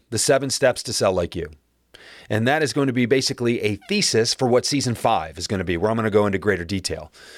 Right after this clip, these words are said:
So, you know, next week, I'm gonna, I don't know what it'll be, fifteen minutes or so, uh, but I'm gonna lay out the, the, the phases. Really, a, a business development plan is what it is, uh, for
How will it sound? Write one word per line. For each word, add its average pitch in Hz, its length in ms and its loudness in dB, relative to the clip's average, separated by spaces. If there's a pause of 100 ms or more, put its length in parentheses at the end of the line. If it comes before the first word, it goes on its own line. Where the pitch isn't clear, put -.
(260)
So, 95 400 4
you 117 120 -4
know, 90 80 -2
next 127 260 0
week, 123 220 0
I'm 107 80 0
gonna, 101 200 -2 (220)
I 95 80 -2
don't 95 100 0
know 80 100 -4
what 76 100 -4
it'll 76 100 -6
be, 85 140 -2
fifteen 101 360 0
minutes 90 280 0
or - 20 -8
so, 85 320 0 (240)
uh, 90 240 0
but 98 120 0
I'm 98 80 -2
gonna 95 180 0
lay 107 320 2
out 101 400 -2
the, 92 200 0
the, 90 240 -4 (160)
the 107 80 0
phases. 107 880 -2 (580)
Really, 95 300 2
a, 95 260 0 (140)
a 98 100 2
business 131 460 0
development 110 480 0
plan 82 280 -4
is 87 140 -2
what 87 180 2
it 90 80 2
is, 92 400 2 (460)
uh, 87 320 0
for 90 500 2